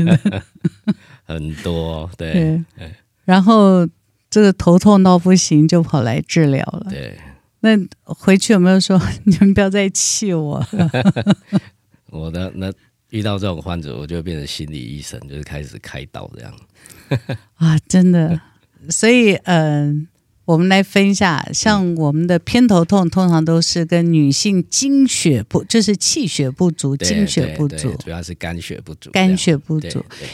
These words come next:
Speaker 1: 有没有先天的人，有没有先天他就是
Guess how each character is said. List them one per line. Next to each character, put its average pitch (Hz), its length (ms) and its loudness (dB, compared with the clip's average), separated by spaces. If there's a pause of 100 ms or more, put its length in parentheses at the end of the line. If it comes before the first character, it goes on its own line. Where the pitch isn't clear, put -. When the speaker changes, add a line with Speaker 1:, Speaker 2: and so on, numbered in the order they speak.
Speaker 1:
有 190 160 4
没 240 120 6
有 285 180 2
先 262 480 0
天 240 260 2
的 220 140 4
人， 147 460 2 (440)
有 170 140 6
没 233 100 8
有 254 80 6
先 214 440 0
天 196 360 2
他 185 200 2
就 185 200 4
是 156 560 0